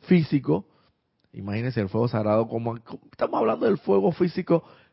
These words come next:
las propiedades que tiene el fuego físico de, de desintegración, de purificar, de desintegrar, de,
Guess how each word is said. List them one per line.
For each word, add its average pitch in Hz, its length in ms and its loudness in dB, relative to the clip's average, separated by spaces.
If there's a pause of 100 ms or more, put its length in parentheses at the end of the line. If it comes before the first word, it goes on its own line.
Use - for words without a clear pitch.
las 117 280 -2
propiedades 117 600 -2
que 110 120 -4
tiene 113 200 -8
el 113 60 -4
fuego 117 180 -6
físico 120 460 -4
de, 104 320 -4 (520)
de 113 180 2
desintegración, 107 880 -2
de 123 80 4
purificar, 107 1120 0
de 107 180 -2
desintegrar, 110 380 -8
de, 101 160 -6